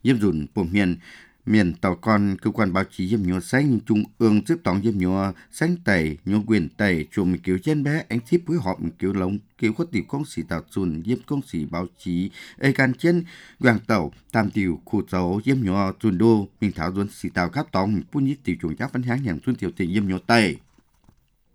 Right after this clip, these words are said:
Thấy miền, miền tàu con diêm quyền, bí thư, quyền ủy, An Hoàng Linh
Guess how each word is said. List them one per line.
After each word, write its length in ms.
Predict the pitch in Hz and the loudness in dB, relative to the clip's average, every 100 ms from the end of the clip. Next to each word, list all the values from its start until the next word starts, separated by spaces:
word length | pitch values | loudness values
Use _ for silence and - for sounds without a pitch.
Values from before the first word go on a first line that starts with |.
| _ _ | _ _
Thấy 160 | 101 | -2
miền, 300 | 107 117 113 107 - - | 0 2 0 -2 -10 0
miền 180 | 123 110 | 2 2
tàu 80 | 110 | 0
con 220 | 135 139 | 0 0
diêm 100 | 139 - - - - - _ _ - | -2 -4 -20 -20 -20 -20 _ _ -2
quyền, 280 | 104 120 85 - _ | 4 6 4 -6 _
bí 180 | 107 113 | 4 4
thư, 320 | 113 113 107 - | 6 6 6 2
quyền 180 | 104 92 | 0 0
ủy, 260 | 104 87 78 _ - _ _ | -2 -2 -4 _ -20 _ _
An 260 | 120 113 110 _ _ _ _ | 0 0 -2 _ _ _ _
Hoàng 200 | 107 92 | -2 4
Linh 200 | 113 117 | 4 4